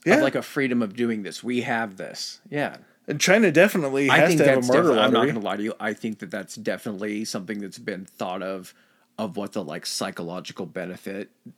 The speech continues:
Speaker 2: that can be provided by that.
Speaker 1: <laughs>
Speaker 2: Yeah.
Speaker 1: The only thing that communism and capitalism can shake hands on is lotteries.
Speaker 2: Yeah, yeah.
Speaker 1: <laughs> Uh, the largest
Speaker 2: Is taking money from people is what it
Speaker 1: <laughs>
Speaker 2: is.
Speaker 1: Still, yeah. Yeah, I guess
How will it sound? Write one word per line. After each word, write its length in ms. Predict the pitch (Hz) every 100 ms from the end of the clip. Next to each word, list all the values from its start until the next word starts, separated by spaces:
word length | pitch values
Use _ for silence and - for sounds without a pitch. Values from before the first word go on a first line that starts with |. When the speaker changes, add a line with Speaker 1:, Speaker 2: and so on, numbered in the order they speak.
| -
Speaker 2:
that 240 | 110 95
can 140 | - 104
be 160 | 87
provided 480 | 87 110 85 101 104
by 160 | 104 101
that. 240 | 104 104 -
Speaker 1:
<laughs> 60 | 95
Speaker 2:
Yeah. 180 | 82 76 _ - - - -
Speaker 1:
The 120 | 160
only 300 | 143 160 160
thing 240 | - 143
that 120 | 147 113
communism 600 | 143 135 135 135 127 131
and 80 |
capitalism 580 | 117 120 117 127 123 123
can 140 | 110 110
shake 320 | - 120 113
hands 260 | 117 113
on 160 | 113 117
is 100 | 98
lotteries. 540 | 98 98 104 110 123
Speaker 2:
Yeah, 240 | 131 113 - - - 170
yeah. 180 | 95 - -
Speaker 1:
<laughs> 60 | - - - - _ - - - - - - -
Uh, 320 | 147 147 147 - 139
the 240 | 143 156
largest 440 | 127 131 180 180 -
Speaker 2:
Is 40 |
taking 320 | 175 170 170 131
money 180 | 120
from 180 | 120 151
people 380 | 151 233 - 254
is 80 | -
what 140 | 226
it 560 | 196 - 185 - 240 208
Speaker 1:
<laughs> 0 |
Speaker 2:
is. 120 | 233
Speaker 1:
Still, 320 | - 233 311
yeah. 280 | 196 165 294 -
Yeah, 200 | 190 202
I 100 | 185
guess 260 | 180 165